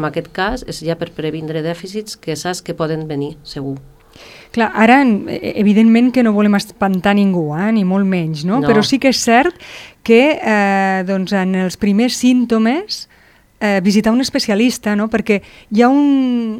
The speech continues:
Speaker 2: retardament mitjà, podríem dir, en el diagnòstic, no?, de l'esclerosi i, i, per tant, doncs, en el tractament de l'esclerosi múltiple d'entre un i dos anys. En el cas de la Imma, ens deia que encara segurament feia més temps que el tenia.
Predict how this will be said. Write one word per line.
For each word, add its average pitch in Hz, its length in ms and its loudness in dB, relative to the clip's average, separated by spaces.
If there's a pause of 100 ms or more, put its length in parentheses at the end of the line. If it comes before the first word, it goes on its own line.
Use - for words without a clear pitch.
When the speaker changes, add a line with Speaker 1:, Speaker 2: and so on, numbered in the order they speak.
Speaker 2:
retardament 220 840 2
mitjà, 208 400 2
podríem 202 400 0
dir, 220 160 2
en 202 100 2
el 190 80 -2
diagnòstic, 208 720 0
no?, 196 140 0
de 202 100 -2
l'esclerosi 185 600 -4 (560)
i, 208 180 -2
i, 185 60 -2
per 185 180 -2
tant, 226 160 4
doncs, 190 160 0
en 175 140 -4
el 165 100 -6
tractament 175 400 -2
de 208 80 2
l'esclerosi 190 560 -2
múltiple 220 540 0 (420)
d'entre 220 460 4 (100)
un 330 380 0
i 220 100 2
dos 202 240 0
anys. 165 300 -6 (560)
En 214 80 4
el 214 100 4
cas 254 160 0
de 339 80 2
la 302 120 2
Imma, 285 400 4 (240)
ens 202 220 -2
deia 226 220 2
que 247 80 -2
encara 220 320 2 (340)
segurament 226 540 0
feia 226 160 0
més 214 160 0
temps 202 200 -2
que 226 80 -2
el 208 40 0
tenia. 185 240 -4